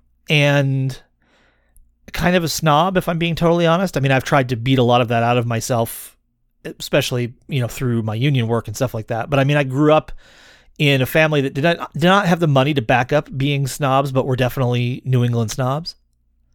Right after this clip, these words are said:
And so seeing the other part of my family, like, in a trailer in, you know, rural Kentucky,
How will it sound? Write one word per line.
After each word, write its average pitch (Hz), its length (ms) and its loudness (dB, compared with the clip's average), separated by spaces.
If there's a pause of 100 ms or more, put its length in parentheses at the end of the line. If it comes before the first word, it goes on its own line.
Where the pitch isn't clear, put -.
(1160)
And 190 200 2
so 190 640 4 (180)
seeing 214 480 0
the 185 180 -2
other 175 240 6
part 202 240 0
of 170 100 -2
my 185 140 0
family, 185 520 -2
like, - 320 -10
in 151 380 -2
a 131 180 0 (120)
trailer 156 720 0 (640)
in, 131 580 0 (500)
you 147 100 0
know, 127 100 2
rural 131 340 4
Kentucky, 131 720 -4